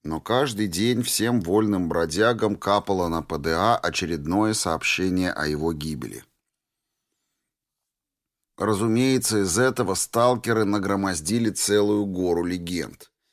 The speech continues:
Дескать, Семецкий дошел как-то до мифического пьедестала, исполняющего любые желания — и заказал себе бессмертие, а пьедестал — большой оригинал.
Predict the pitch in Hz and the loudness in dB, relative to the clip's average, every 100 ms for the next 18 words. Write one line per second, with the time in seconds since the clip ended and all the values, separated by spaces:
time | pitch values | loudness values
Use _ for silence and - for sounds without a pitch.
0 | _ _ - 101 - 95 - - 101 127 | _ _ -2 -2 0 -4 -2 0 2 2
1 | 139 - 120 98 101 - - 196 - - | 0 -2 -2 0 0 0 -2 -2 -2 -2
2 | 80 - 69 80 85 85 110 104 95 - | -2 -4 -8 -4 -4 -2 -2 -2 -4 -2
3 | 90 87 90 80 82 - - 123 110 76 | -4 -4 -6 -4 -2 -2 2 4 4 2
4 | - - _ _ 85 - 95 90 107 127 | -4 -20 _ _ -4 0 2 4 2 2
5 | 123 120 110 104 98 82 95 95 85 92 | 2 0 0 2 0 0 0 0 0 0
6 | 85 80 73 71 65 - _ _ 76 76 | 2 0 -2 -6 -10 -14 _ _ -4 -4
7 | 85 82 101 139 135 139 135 104 123 - | -2 0 2 2 2 -2 -2 0 0 0
8 | - 82 85 76 - 82 78 76 _ _ | 0 0 -2 -2 -4 -4 -6 -12 _ _
9 | 82 73 76 71 76 - 101 120 143 135 | -10 -8 -8 -6 -4 -2 2 4 2 0
10 | - 73 73 - - 151 104 87 85 82 | -8 -8 -6 -6 -2 -2 -2 -2 -2 -2
11 | 85 82 | 0 -2